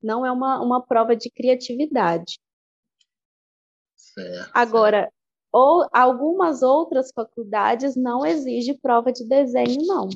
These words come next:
Speaker 1: Você aprende a desenhar durante o curso. Já na U F M G e na ueng exige essa prova de desenho.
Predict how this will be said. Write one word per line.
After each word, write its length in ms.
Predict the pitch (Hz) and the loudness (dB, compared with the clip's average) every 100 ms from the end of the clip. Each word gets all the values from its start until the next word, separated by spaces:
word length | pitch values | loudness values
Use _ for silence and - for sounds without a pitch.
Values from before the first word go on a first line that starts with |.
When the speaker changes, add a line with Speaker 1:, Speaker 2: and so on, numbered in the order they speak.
| - _ | -14 _
Speaker 1:
Você 200 | - 196 | 0 2
aprende 560 | 202 - 208 208 240 | 2 0 -4 -2 0
a 40 | 226 | 2
desenhar 480 | 220 214 214 196 | 2 2 0 -2
durante 460 | 196 247 226 226 302 | -2 -2 -2 -4 -10
o 60 | - | -8
curso. 480 | 262 202 - - - _ _ _ _ _ - | -4 -6 -6 -18 -20 _ _ _ _ _ -2
Já 160 | 226 220 | 2 2
na 80 | |
U 40 | 214 | 2
F 140 | - | -2
M 200 | 220 233 | -6 -6
G 440 | 214 220 226 269 - | 0 4 4 4 2
e 80 | 240 | -2
na 220 | 226 220 | 0 0
ueng 720 | 220 214 214 233 254 294 302 - | 2 2 0 -2 0 -2 -2 2
exige 600 | 247 254 240 240 233 240 | 2 2 -4 -4 0 -2
essa 200 | 233 262 | -2 -4
prova 360 | 240 226 220 | 0 0 0
de 120 | 220 226 | -4 2
desenho. 580 | 254 262 220 180 180 | 2 2 0 0 -2